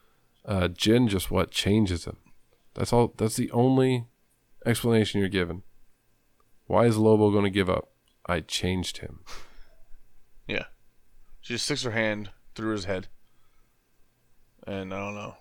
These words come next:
Speaker 2: lobotomizes him, I guess?
Speaker 1: Yeah, so, well, they don't have to worry about him anymore. They throw him on the moon.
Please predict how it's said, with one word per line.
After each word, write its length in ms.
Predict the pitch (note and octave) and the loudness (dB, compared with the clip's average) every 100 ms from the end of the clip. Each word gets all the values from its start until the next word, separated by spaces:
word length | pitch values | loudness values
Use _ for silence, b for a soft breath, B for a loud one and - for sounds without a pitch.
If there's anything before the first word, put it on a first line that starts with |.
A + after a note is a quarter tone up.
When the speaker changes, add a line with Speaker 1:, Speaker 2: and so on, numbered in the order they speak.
| A#2+ | -12
Speaker 2:
lobotomizes 640 | G#2 A2 A2 A2+ A#2+ A#2+ | -10 -4 0 0 -2 -4
him, 100 | C3+ | -6
I 60 | B2+ | -6
guess? 320 | C#3 C#3 - _ _ _ _ _ _ _ _ _ _ _ _ _ _ _ | -6 -6 -14 _ _ _ _ _ _ _ _ _ _ _ _ _ _ _
Speaker 1:
Yeah, 220 | G2+ A#2+ A2+ | -2 -2 -2
so, 220 | - A2+ | -4 -2
well, 120 | A2+ A#2 | -2 0
they 0 | B2 | -2
don't 80 | B2+ | -2
have 100 | G#2 | -4
to 140 | - | -6
worry 180 | D#2+ D#2 | -8 -8
about 180 | - D#2+ | -6 -8
him 80 | E2 | -6
anymore. 420 | F2 F#2 F#2+ F#2+ _ _ _ _ _ _ | -8 -8 -12 -14 _ _ _ _ _ _
They 80 | A#2 | 0
throw 240 | A#2+ C3+ B2 | 2 4 6
him 80 | |
on 100 | A#2 | 6
the 80 | G#2+ | 4
moon. 400 | G2 G2+ G2+ G2+ | 2 0 0 -4